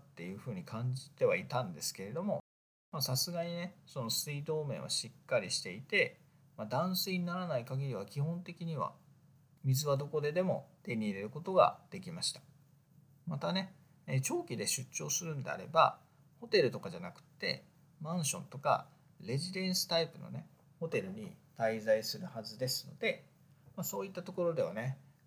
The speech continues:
最低限の電化製品だったりっていうのは備え付けられているので、あとはスーパーでお米さえ手に入れば、ふりかけのすぐ出番ですよね。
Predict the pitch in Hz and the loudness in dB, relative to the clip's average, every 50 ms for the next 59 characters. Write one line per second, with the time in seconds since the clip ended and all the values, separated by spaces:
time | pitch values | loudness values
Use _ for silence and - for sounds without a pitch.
0 | - 127 110 - 117 117 117 113 - 123 117 107 104 92 95 95 101 104 104 104 | -4 -2 2 4 4 4 2 2 0 -2 -2 0 -2 -4 -4 -4 -4 -4 -4 -4
1 | 117 104 - 127 117 107 95 101 92 104 104 - - - 123 131 196 208 - - | -6 -6 -6 -6 -6 -6 -8 -6 -4 -4 -4 -4 2 2 4 4 4 0 -4 -10
2 | - - - 98 92 87 85 82 95 95 - - 107 113 120 120 117 120 - - | -20 -16 -12 -10 -8 -8 -8 -8 -8 -8 -8 -8 -8 -6 -6 -6 -6 -8 -4 -2
3 | 127 107 98 107 107 - - 101 85 85 80 - 110 160 220 202 135 - - _ | 0 2 2 0 0 -4 -8 -10 -10 -10 -12 -12 -6 -2 -2 0 -2 -2 -6 _
4 | _ _ _ _ _ _ 208 202 - 156 107 101 - - - 196 180 175 - 123 | _ _ _ _ _ _ -12 -2 2 4 4 4 4 0 -2 -4 -4 0 2 4
5 | 98 95 90 90 117 - 160 160 165 160 - 165 139 127 - 127 131 123 120 127 | 4 4 2 -4 -4 -4 -2 -2 -2 2 6 6 6 6 4 0 -4 -4 -4 -2
6 | 139 139 135 131 107 - - - - - _ _ - - - 123 107 - 113 - | -2 0 0 -2 -2 -4 -8 -14 -18 -20 _ _ -14 -2 0 0 2 2 0 -2
7 | - 107 98 - - - 113 98 90 92 98 92 104 101 90 - - - - - | -2 -2 0 0 0 0 0 -2 -4 -6 -4 -4 -4 -4 -4 -6 -8 -10 -8 -6
8 | 156 170 202 202 | -2 -2 -2 -2